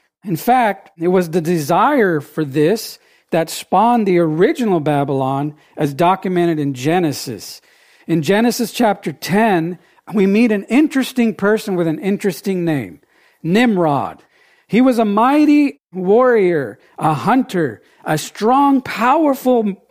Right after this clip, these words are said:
man. He birthed a kingdom called Babel.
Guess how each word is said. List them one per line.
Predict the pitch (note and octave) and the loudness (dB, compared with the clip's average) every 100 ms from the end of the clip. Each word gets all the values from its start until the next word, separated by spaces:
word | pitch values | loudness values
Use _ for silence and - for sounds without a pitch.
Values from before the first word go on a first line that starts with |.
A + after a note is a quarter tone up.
| - | -4
man. | F3+ E3+ C#3+ F2 _ _ _ _ _ _ _ | 0 0 -2 -8 _ _ _ _ _ _ _
He | - C#4 | 2 2
birthed | C4 G3+ G#3+ B3 C4 - | 4 2 2 2 -2 -8
a | F#3+ | -10
kingdom | - C4 D4 G3 E3+ F#3 | 0 4 4 2 -2 -4
called | - C#3+ D3+ F#3+ G#3 _ | -6 -2 2 2 -2 _
Babel. | C#3+ D#3 A3 B3 G#3+ C#3+ F#2+ | -6 0 0 2 0 0 -4